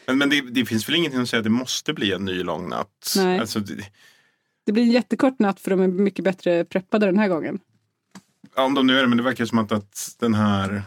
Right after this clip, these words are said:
Speaker 1: sista hjälten förra gången var rätt ensam. Han hade tolv kompisar. Nu
Speaker 2: Mm.
Speaker 1: har de liksom fyrtiotusen dothrakier.
Speaker 2: Drakar och skit, ja.
Speaker 1: Ja. Så att
Speaker 2: Det kommer gå bättre.
Speaker 1: det kommer gå lite bättre.
Speaker 2: Ja, nej, men så vi har gått igenom överlevnadschanserna, profetiorna, eh, och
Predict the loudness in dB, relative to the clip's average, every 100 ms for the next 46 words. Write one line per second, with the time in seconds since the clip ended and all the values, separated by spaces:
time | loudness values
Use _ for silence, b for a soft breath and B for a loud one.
0 | -14 -10 -2 -2 0 0 0 -4 -4 -4
1 | -2 -4 -2 -2 -2 -2 -4 -2 -2 -2
2 | -2 -2 -2 -2 -4 -2 -4 -4 -6 -4
3 | -4 0 2 4 4 2 0 -2 -4 -4
4 | -2 -2 0 0 0 0 -2 -2 -4 -2
5 | -2 -2 0 0 0 -2 -4 -4 -8 -4
6 | -2 0 0 0 -6 _ _ _ -4 -4
7 | -2 -2 0 2 0 -4 -6 -10 -6 -4
8 | 0 2 0 -2 -6 -6 -6 -6 -10 b
9 | b b b b b _ _ 0 4 4
10 | 2 B 2 6 6 6 4 4 4 4
11 | 6 4 4 2 2 2 2 2 2 4
12 | 2 0 -2 -4 0 2 4 4 4 2
13 | 0 B B -2 0 2 2 0